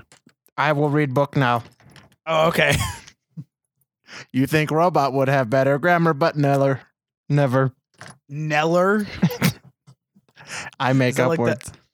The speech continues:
Speaker 2: is that like that Christopher Nolan movie, Interneller?
Speaker 1: Interneller.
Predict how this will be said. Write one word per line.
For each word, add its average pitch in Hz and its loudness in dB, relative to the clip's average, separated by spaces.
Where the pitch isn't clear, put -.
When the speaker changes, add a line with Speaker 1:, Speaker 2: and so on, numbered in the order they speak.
Speaker 2:
is 135 -4
that 147 0
like 147 0
that 151 0
Christopher 160 0
Nolan 156 2
movie, 156 0
Interneller? 156 0
Speaker 1:
Interneller. 131 0